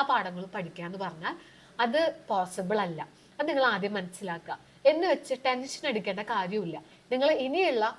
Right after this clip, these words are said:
ഓരോ ദിവസം ഏറ്റവും വെയിറ്റേജ് ഉള്ള പാഠങ്ങൾ പഠിക്കുക. കൂടുതൽ ചോദ്യങ്ങൾ വരാൻ ചാൻസ് ഉള്ള ചോ-, പാഠങ്ങളുണ്ട്. ഫിസിക്സ് ആണെങ്കിലും കെമിസ്ട്രി ആണെങ്കിലും മാത്സ് ആണെങ്കിലും ഒക്കെ ഏറ്റവും കൂടുതൽ ചോദ്യങ്ങൾ വരുന്ന ചില പാഠങ്ങളുണ്ട്. അങ്ങനെയുള്ള കുറച്ച്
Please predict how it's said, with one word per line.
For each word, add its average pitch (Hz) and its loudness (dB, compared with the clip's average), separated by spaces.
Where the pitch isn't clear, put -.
ഓരോ 202 6
ദിവസം 196 -4
ഏറ്റവും 339 -2
വെയിറ്റേജ് 220 0
ഉള്ള 196 -2
പാഠങ്ങൾ 170 0
പഠിക്കുക. 180 -6
കൂടുതൽ 294 6
ചോദ്യങ്ങൾ 226 2
വരാൻ 208 0
ചാൻസ് 196 -6
ഉള്ള 190 -2
ചോ-, 196 -4
പാഠങ്ങളുണ്ട്. 180 0
ഫിസിക്സ് 190 -6
ആണെങ്കിലും 185 -4
കെമിസ്ട്രി 190 -4
ആണെങ്കിലും 180 -4
മാത്സ് 180 -8
ആണെങ്കിലും 185 -2
ഒക്കെ - 0
ഏറ്റവും 381 2
കൂടുതൽ 254 2
ചോദ്യങ്ങൾ 202 2
വരുന്ന 185 -4
ചില 190 -2
പാഠങ്ങളുണ്ട്. 175 -4
അങ്ങനെയുള്ള 381 6
കുറച്ച് 320 -2